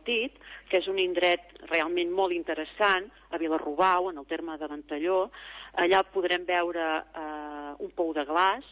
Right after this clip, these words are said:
un pou de glaç, eh, pràcticament intacte, falta, faltaria una part, però, bueno, veurem aquest pou de glaç. També veurem, eh, l'antic cadirat i la resclosa, i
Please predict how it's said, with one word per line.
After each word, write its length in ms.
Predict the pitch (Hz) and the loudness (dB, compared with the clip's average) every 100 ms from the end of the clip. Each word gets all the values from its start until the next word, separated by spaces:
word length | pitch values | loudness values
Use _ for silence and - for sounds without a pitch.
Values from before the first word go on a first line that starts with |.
| - - | -20 -20
un 220 | - - | -20 -16
pou 120 | 160 151 | -12 -8
de 140 | 143 | -6
glaç, 320 | 151 151 151 - 156 | -2 -2 -2 -8 -12
eh, 640 | 147 143 143 143 139 139 135 - _ - - - - - | -10 -8 -8 -6 -8 -8 -10 -16 _ -20 -20 -18 -16 -4
pràcticament 800 | 156 - 160 - 147 156 147 143 139 - - | -2 -2 -6 -6 -6 -6 -6 -8 -12 -18 -16
intacte, 600 | 156 180 180 - - 180 220 - _ | -4 0 0 -2 -4 -4 -4 -12 _
falta, 560 | 151 147 - 151 147 135 - | -2 -2 -2 -4 -4 -6 -6
faltaria 320 | 139 147 156 | -4 -2 0
una 120 | 156 | 0
part, 220 | 165 170 | 2 0
però, 140 | - 156 | -2 -4
bueno, 200 | 147 139 | -4 -8
veurem 320 | 151 147 147 | -8 -6 -4
aquest 240 | 143 151 - | -4 -8 -4
pou 200 | 151 147 | -2 0
de 120 | 156 | 0
glaç. 320 | 170 170 175 - - - | 0 0 -2 -14 -18 -2
També 220 | 175 180 | 4 6
veurem, 500 | 185 180 185 180 185 | 6 6 6 2 0
eh, 720 | - 170 160 156 156 151 151 147 | -6 -4 -2 0 -2 -2 -4 -2
l'antic 380 | 156 156 190 - | -2 -2 -4 -4
cadirat 640 | 175 160 160 196 196 - - _ - - _ - - | -2 0 4 4 4 -2 -20 _ -20 -20 _ -16 -8
i 80 | 151 | -6
la 80 | |
resclosa, 720 | 156 139 - 170 190 175 175 233 - - | -4 -6 -2 2 2 2 -2 -2 -6 -8
i 240 | 208 226 | -6 -4